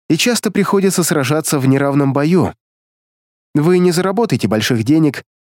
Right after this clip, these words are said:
или славы». «Боевой опыт и благородное дело», — сказал я. Ульрих замедленно кивнул. «Нам нужны воины, а также сведущие в истории сотрудники.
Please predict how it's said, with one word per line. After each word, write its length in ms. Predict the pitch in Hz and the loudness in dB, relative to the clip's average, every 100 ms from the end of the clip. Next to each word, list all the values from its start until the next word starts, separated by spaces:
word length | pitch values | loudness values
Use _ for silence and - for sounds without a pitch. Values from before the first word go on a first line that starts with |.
| - | -2
или 160 | 165 | 0
славы». 460 | 127 - 87 78 73 _ _ _ _ _ _ _ _ _ | 0 -2 -4 -4 -8 _ _ _ _ _ _ _ _ _
«Боевой 540 | 90 82 80 73 98 170 | -12 -8 -8 -2 0 2
опыт 340 | 196 196 202 | 2 0 0
и 100 | 214 | 0
благородное 600 | 196 208 196 170 147 202 | 0 0 0 0 0 0
дело», — 320 | 190 123 151 165 _ _ _ | 0 0 0 -2 _ _ _
сказал 380 | - - 151 147 | -6 -2 0 2
я. 180 | 143 139 _ _ _ _ _ _ - | 0 -2 _ _ _ _ _ _ 0
Ульрих 420 | 139 190 220 202 | 2 4 2 2
замедленно 560 | 175 190 123 131 156 170 | 0 2 2 2 2 0
кивнул. 460 | 208 143 87 85 - _ _ _ _ _ _ - | 0 0 0 -2 -8 _ _ _ _ _ _ -6
«Нам 360 | 120 156 180 185 | 0 0 2 2
нужны 340 | 190 202 226 | 2 2 2
воины, 560 | 120 160 214 139 92 98 | 2 2 2 2 0 0
а 40 | |
также 340 | - 123 107 107 | -2 -4 -2 -2
сведущие 520 | - 127 120 - 117 | 0 0 0 0 0
в 60 | |
истории 320 | 117 - 123 120 | 0 0 0 0
сотрудники. 720 | 123 165 180 98 85 - | -2 0 0 0 -4 -8